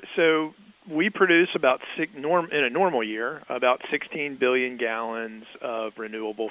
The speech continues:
fuel and nearly forty million tons of distillers' grains that goes for animal feed. And so, uh,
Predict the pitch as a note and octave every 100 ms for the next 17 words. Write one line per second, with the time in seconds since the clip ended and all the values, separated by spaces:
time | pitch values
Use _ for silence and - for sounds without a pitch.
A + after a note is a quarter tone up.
0 | - A2+ A2 A2 A2+ A2+ - - - -
1 | - B2 B2 B2+ B2 B2 - B2 B2 A#2+
2 | A#2 A#2 A2+ A2 - A#2+ A#2 A#2 A2+ A2+
3 | G#2 - - B2 A#2+ G#2+ - A2 A2 G#2+
4 | A2+ - A2 G#2+ - A2 G#2+ A2 G#2+ G#2
5 | - A2 G#2 G#2 - - - - - _
6 | B2+ C3 B2+ D3 C3+ C3 B2+ B2+ B2 B2+
7 | C#3 -